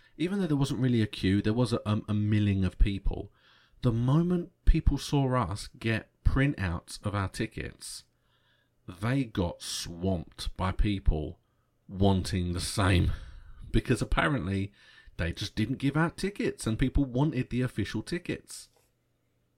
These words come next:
So we queue up and we go in, and it's one of those things where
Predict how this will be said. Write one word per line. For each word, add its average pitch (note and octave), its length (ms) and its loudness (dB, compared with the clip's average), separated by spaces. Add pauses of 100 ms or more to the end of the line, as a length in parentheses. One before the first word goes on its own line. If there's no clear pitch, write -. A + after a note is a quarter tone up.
(1600)
So G#2 560 -4
we G#2 540 -2
queue E3+ 280 2
up - 320 -2 (1000)
and F#2+ 600 -2 (100)
we F#2+ 300 -4
go G#2 260 0
in, D#2+ 320 -4 (1600)
and E3 120 -2
it's D#3+ 160 -6
one G3+ 140 2
of A3+ 140 -4
those F3 340 4
things G#2 500 0
where F#2+ 500 2